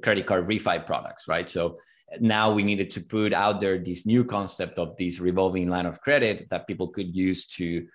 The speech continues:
to save money on interest and, and basically get out of debt faster, uh, and by automating their, their payments and, and their, their credit card cycle. So I, I think first was on communicating what we do,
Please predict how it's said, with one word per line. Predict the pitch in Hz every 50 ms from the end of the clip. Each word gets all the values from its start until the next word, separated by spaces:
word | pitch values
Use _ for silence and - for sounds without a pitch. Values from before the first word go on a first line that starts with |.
| _ _ -
to | -
save | 92 - - 98 92
money | 95 95 95 95 95 92
on | 87 92
interest | 104 104 101 - 107 98 92 92 90 - - -
and, | 101 90 87 87 85 82 85
and | 87 85 85 82 80
basically | 95 98 90 - 87 - 92 85
get | 76 98 92 90
out | 90 87 85 85
of | 80 80 -
debt | 107 113 110 - -
faster, | - 92 87 87 - - - 90 85 80 - - _ _ _ _ _ _ _
uh, | - 95 92 87 - -
and | 101 95 92 90 90 - -
by | 90 87 87 85
automating | - 92 98 101 101 - 95 95 92 92 90 87 87 87
their, | 85 85 82 82 82 -
their | 87 87 85
payments | 85 - - 127 135 131 123 113 104 101 95 - -
and, | 71 90 87 82 -
and | 85 87 87 85 85 82
their, | 80 85 82 82 80 - - _ _ _ _ _ _
their | - 80 80
credit | 80 - - 127 127 123
card | 123 117 101 101
cycle. | - - 92 87 85 - 92 87 80 - - - - - - - - _ _ -
So | - - 113 107 104 101 101 95 - -
I, | 107 101 - - 101
I |
think | 104 - 120 120 113 - - - -
first | - 131 127 131 127 - - - -
was | 107 104 104 98 - - - - - - _ _ -
on | 98 101 101 101 98 98 95 95 98 95 95 92 90 90 87 - _ _ -
communicating | - 131 139 135 131 131 127 120 117 110 107 104
what | 104 101 101 95
we | 95
do, | 90 82 98 101 104 104